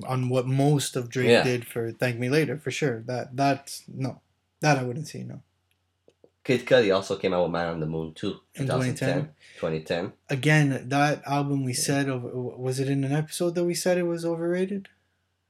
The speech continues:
Speaker 2: Uh,
Speaker 1: We discussed that.
Speaker 2: Man on the Moon, the first one we said
Speaker 1: Yeah,
Speaker 2: was
Speaker 1: yeah, the fir-,
Speaker 2: overrated.
Speaker 1: they're, to me, they are all anything.
Speaker 2: All, all overrated.
Speaker 1: But is that the first one or the second one that you
Speaker 2: Second
Speaker 1: just
Speaker 2: one.
Speaker 1: said? Oh,
Speaker 2: Man on the
Speaker 1: first one.
Speaker 2: Moon two, Ra-, the Rage, Mister Rager.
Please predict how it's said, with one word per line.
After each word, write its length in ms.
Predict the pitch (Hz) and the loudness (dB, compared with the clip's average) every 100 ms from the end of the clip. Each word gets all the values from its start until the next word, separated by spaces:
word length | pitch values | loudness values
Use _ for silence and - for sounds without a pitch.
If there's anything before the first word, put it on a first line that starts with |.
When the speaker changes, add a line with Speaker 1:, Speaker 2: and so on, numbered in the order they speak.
| _ - | _ -10
Speaker 2:
Uh, 260 | 80 85 85 | -6 -2 -2
Speaker 1:
We 60 | |
discussed 480 | - 131 - 131 - | -2 -2 0 0 0
that. 260 | 127 147 156 _ 90 - | -2 -2 -6 _ -10 -6
Speaker 2:
Man 240 | 95 98 | 0 2
on 80 | 98 | 2
the 80 | 90 | -2
Moon, 200 | 90 98 | -2 -2
the 80 | 78 | -4
first 280 | - 87 - | -2 -2 -2
one 140 | 78 76 | -6 -6
we 60 | |
said 140 | 73 71 | -2 0
Speaker 1:
Yeah, 180 | 131 | 2
Speaker 2:
was 100 | 127 | 0
Speaker 1:
yeah, 60 | 127 | 0
the 60 | - | -2
fir-, 100 | 78 | -4
Speaker 2:
overrated. 280 | 151 147 151 143 | -4 -6 -10 -4
Speaker 1:
they're, 260 | 139 139 | 0 0
to 160 | 127 143 | -2 0
me, 200 | 135 143 | 2 2
they 180 | 131 123 | 2 0
are 180 | 117 117 | 0 -2
all 400 | 120 117 107 - 117 | -2 -4 -6 -10 -10
anything. 260 | 123 135 131 | -6 0 10
Speaker 2:
All, 200 | 156 - | 10 12
all 180 | 160 156 | 12 10
overrated. 420 | 98 95 82 73 71 - _ | 8 4 0 -4 -8 -20 _
Speaker 1:
But 260 | 131 131 123 - _ _ - | -2 0 0 -4 _ _ -6
is 80 | 139 | 2
that 160 | 147 147 | 2 2
the 80 | 151 | 2
first 260 | 170 165 | 0 2
one 80 | 196 | 4
or 40 | 180 | 4
the 60 | |
second 320 | 135 147 143 | 4 0 -2
one 100 | 123 120 | -4 0
that 40 | |
you 40 | |
Speaker 2:
Second 260 | 120 113 98 | 4 4 4
Speaker 1:
just 100 | 80 | 0
Speaker 2:
one. 120 | 73 | 0
Speaker 1:
said? 120 | 117 123 _ - | -2 -10 _ -8
Oh, 140 | 139 | -4
Speaker 2:
Man 240 | 101 107 113 | 2 6 6
on 100 | 107 | 4
the 60 | |
Speaker 1:
first 100 | 110 | 2
one. 100 | 110 | 0
Speaker 2:
Moon 80 | 104 | -2
two, 260 | - 120 123 | 0 0 2
Ra-, 120 | 113 110 | 0 0
the 160 | 113 95 | -2 -2
Rage, 340 | 92 110 110 107 | 0 0 -2 -2
Mister 360 | 107 - 101 | -2 0 0
Rager. 540 | 95 107 120 120 135 | 0 0 -2 -2 -2